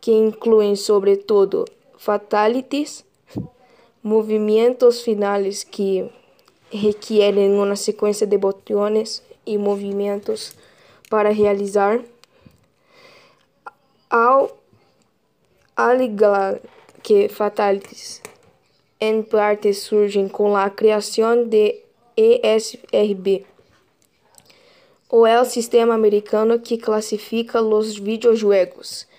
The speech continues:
El nombre de la serie también se conoce por el uso da, eh, da letra K en lugar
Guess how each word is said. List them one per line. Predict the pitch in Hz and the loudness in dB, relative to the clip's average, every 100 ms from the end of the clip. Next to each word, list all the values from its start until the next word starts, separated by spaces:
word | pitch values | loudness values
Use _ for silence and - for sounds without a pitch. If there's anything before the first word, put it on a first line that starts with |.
| _ _ _ | _ _ _
El | 214 226 | 0 2
nombre | 240 262 254 | 4 2 0
de | 240 233 | 4 4
la | 226 220 | 4 0
serie | - 226 208 226 233 | 0 2 4 4 2
también | 233 214 214 226 | 0 2 2 0
se | 226 226 233 | 0 -2 -2
conoce | 233 208 202 208 - 220 220 - _ _ _ | -2 0 0 -2 -2 -4 -4 -10 _ _ _
por | - 220 214 | 2 4 4
el | 214 | 4
uso | 208 226 226 233 233 - | 4 2 2 2 2 -4
da, | 214 208 202 | -4 -2 -4
eh, | - 202 196 196 196 - | -6 -4 -4 -4 -6 -6
da | 214 | -4
letra | 208 214 233 233 233 233 | 0 2 2 2 -2 -2
K | - 208 - _ _ _ _ _ _ _ _ _ _ | -2 -2 -2 _ _ _ _ _ _ _ _ _ _
en | 226 254 285 | 2 4 4
lugar | 254 220 208 214 226 | 0 2 2 2 0